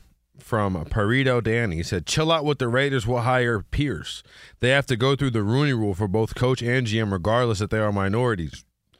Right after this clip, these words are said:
You media types just like to be gas bags without facts." Got news for you, pal.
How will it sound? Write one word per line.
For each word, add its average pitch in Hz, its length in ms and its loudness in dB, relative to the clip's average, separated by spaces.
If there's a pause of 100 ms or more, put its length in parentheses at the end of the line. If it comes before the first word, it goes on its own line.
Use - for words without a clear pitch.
You 117 140 2
media 135 320 2
types 113 280 0
just 101 140 -2
like 113 140 0
to 104 100 -2
be 98 100 -2
gas 117 380 0
bags 104 260 0
without 101 300 -2
facts." 110 500 -4 (640)
Got 190 160 0
news 151 240 2
for 107 140 0
you, 82 100 0
pal. 104 400 0